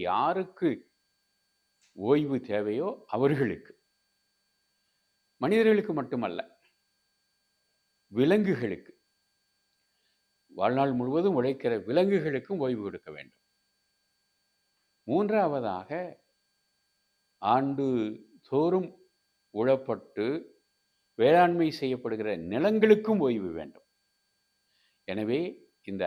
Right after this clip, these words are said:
ஐம்பதாவது ஆண்டில் ஏழைகள், வேலையாட்கள், தொழிலாளர்கள்,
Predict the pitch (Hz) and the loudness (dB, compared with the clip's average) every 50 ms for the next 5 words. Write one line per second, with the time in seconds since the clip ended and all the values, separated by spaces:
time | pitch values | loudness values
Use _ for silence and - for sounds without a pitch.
0 | 85 90 113 131 143 139 135 127 120 113 101 92 87 80 87 95 98 101 156 160 | -2 -2 -4 -4 -4 -4 -2 -2 -2 -4 -4 -4 -6 -6 -6 -8 -10 -10 -12 -12
1 | 117 80 - _ _ _ _ _ _ _ _ _ _ _ _ _ _ _ _ _ | -12 -14 -16 _ _ _ _ _ _ _ _ _ _ _ _ _ _ _ _ _
2 | _ _ _ _ _ _ _ _ _ _ _ _ _ _ _ _ _ _ - 95 | _ _ _ _ _ _ _ _ _ _ _ _ _ _ _ _ _ _ -4 0
3 | 101 110 117 117 113 101 - 110 120 135 151 147 - - - _ _ _ _ _ | 0 2 2 0 -2 -4 -4 -6 -6 -6 -8 -12 -16 -20 -20 _ _ _ _ _
4 | _ _ _ _ _ _ _ _ _ _ _ _ _ _ _ _ _ _ _ - | _ _ _ _ _ _ _ _ _ _ _ _ _ _ _ _ _ _ _ -6
5 | 92 98 113 123 135 131 131 127 117 110 - - - 127 131 175 214 214 - _ | -2 2 2 4 4 4 4 4 4 2 -2 -8 -10 -10 -8 -10 -10 -16 -20 _
6 | _ _ _ _ _ _ _ _ _ _ _ _ _ _ _ _ _ _ _ _ | _ _ _ _ _ _ _ _ _ _ _ _ _ _ _ _ _ _ _ _
7 | _ _ _ _ - 117 120 135 147 156 151 143 135 131 120 104 98 113 127 160 | _ _ _ _ -4 0 0 2 2 2 2 2 2 0 -2 -2 -4 -6 -6 -6